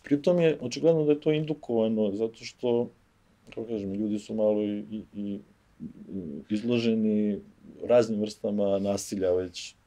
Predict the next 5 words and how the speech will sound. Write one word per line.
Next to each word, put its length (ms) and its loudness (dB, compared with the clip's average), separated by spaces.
predugo. 540 0
Malo 140 -2
u 100 -2
tome 260 -2
sauče-, 440 -2